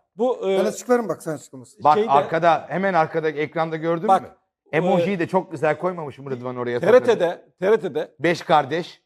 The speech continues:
Speaker 3: Burada
Speaker 1: Ferhat
Speaker 3: kaç
Speaker 1: Gün-
Speaker 3: kardeş var?
Speaker 1: Dokuz tane
Speaker 3: Beş
Speaker 1: var.
Speaker 3: kardeş.
Speaker 1: E, Ferhat Gündoğdu'ya şu soruyu sordular. Dediler ki, "Volkan Bayarslan niye maç alamıyor?" dediler. Volkan Bayarslan'ın Süper Lig'deki son maçı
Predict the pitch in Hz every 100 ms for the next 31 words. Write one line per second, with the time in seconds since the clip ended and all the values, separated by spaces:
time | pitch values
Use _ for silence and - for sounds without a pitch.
0 | _ _ _ 170 220 226 214 214 220 190
1 | 170 180 220 - _ _ _ _ - -
2 | 185 151 196 160 165 226 - 190 233 -
3 | 208 - 233 - _ _ _ - 170 160
4 | 156 - 190 240 - 214 254 208 175 220
5 | - - 180 185 151 139 117 123 165 262
6 | 208 135 - _ _ _ _ _ _ _
7 | 214 226 247 220 240 - 240 202 196 196
8 | 151 143 123 113 110 135 156 233 _ _
9 | _ _ 214 254 233 202 226 180 151 147
10 | - 226 196 156 147 120 - 226 160 135
11 | -